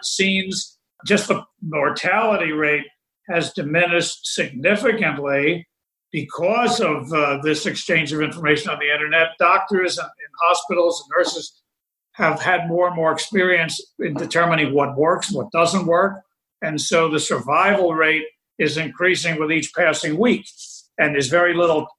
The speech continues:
comment about that, but look at the mortality rate, how it's declining as doctors figure out how, what best procedures are, what medicines to give when,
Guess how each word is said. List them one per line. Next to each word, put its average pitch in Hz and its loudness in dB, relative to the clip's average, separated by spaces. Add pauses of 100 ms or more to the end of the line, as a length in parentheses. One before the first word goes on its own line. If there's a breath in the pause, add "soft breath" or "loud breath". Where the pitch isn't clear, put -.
(200)
comment 202 2
about 156 0
that, 226 2
but 170 0
look 226 0
at 220 -2
the 208 0
mortality 185 -2
rate, 143 -2
how 151 0
it's 147 -4
declining 170 0 (420)
as 180 0 (440)
doctors 180 0
figure 185 0
out 170 2 (560)
how, 180 0
what 170 -6
best 180 -4
procedures 160 -4
are, 170 4
what 175 2
medicines 170 2
to 208 -4
give 135 2
when, 165 4